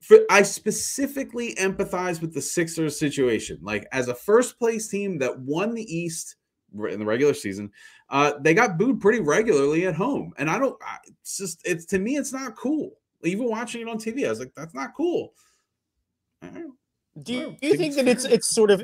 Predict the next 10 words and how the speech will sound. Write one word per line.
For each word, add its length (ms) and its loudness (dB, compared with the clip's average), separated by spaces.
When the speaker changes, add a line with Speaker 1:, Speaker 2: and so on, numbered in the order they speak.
Speaker 2:
uh, 360 4
symptomatic 720 -4
of 200 -2
as 200 -2
you, 180 -8
as 140 -2
you 80 -8
draw 400 2
in, 340 -4
um, 420 -6